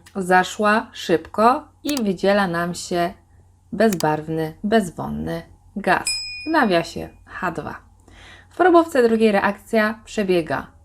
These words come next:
wolniej, wydziela się bezbarwny i bezwonny gaz. Skąd to wiemy? Z szeregu aktywności.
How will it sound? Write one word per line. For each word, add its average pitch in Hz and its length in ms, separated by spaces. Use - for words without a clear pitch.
wolniej, 185 880
wydziela 254 400
się 202 320
bezbarwny 180 580
i 185 60
bezwonny 156 680
gaz. - 300
Skąd 294 400
to 277 140
wiemy? 247 500
Z - 180
szeregu 196 680
aktywności. 165 1120